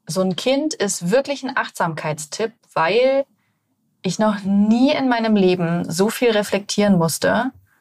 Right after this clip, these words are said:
und gleichzeitig so präsent in den Momenten war. Also dafür finde ich das Kind ziemlich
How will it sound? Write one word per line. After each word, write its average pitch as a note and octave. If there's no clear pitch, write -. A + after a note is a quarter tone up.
und F#3
gleichzeitig F#3
so G3+
präsent F3+
in E3+
den E3
Momenten D3
war. -
Also E3+
dafür F#3
finde F3
ich F3
das D#3
Kind D#3+
ziemlich F3+